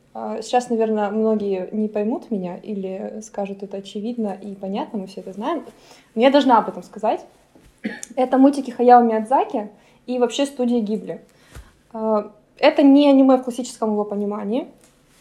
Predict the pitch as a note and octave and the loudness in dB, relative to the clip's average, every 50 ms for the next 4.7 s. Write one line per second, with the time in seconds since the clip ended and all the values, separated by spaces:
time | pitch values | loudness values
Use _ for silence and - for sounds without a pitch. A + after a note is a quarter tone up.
0 | _ _ _ _ _ - G#3+ G#3+ A3 G#3+ G#3+ - - - _ - G#3+ G3+ A#3 A3+ | _ _ _ _ _ -4 -2 -2 -2 -2 -6 -12 -20 -20 _ -12 2 6 6 6
1 | G3+ G3 - - - - _ _ _ _ - A3+ A3+ A3 A3 - G#3+ A3 A3 A3 | 6 4 0 -8 -16 -20 _ _ _ _ -6 -4 -4 -4 -6 -6 -4 -4 -4 0
2 | - B3 A3+ A3 G#3+ G3+ G3+ A3 G#3+ G#3+ G3+ - - - A#3 D#4 G4+ - - - | 0 0 2 2 0 0 0 0 0 -2 -4 -8 -8 0 2 2 2 2 0 -4
3 | A#3+ - G#3+ G#3+ A#3 C4 D#4 F4 E4 D#4+ B3 C4 C4 B3+ A#3+ - - B3 A#3 G#3+ | -2 -2 0 2 4 6 6 6 4 4 0 -2 -2 -4 -8 -2 0 0 2 4
4 | A#3+ C4+ C4+ B3 A3+ G#3+ B3 C4 C4 C4 A#3+ A3+ A3+ | 2 2 2 0 0 2 2 4 4 4 2 2 0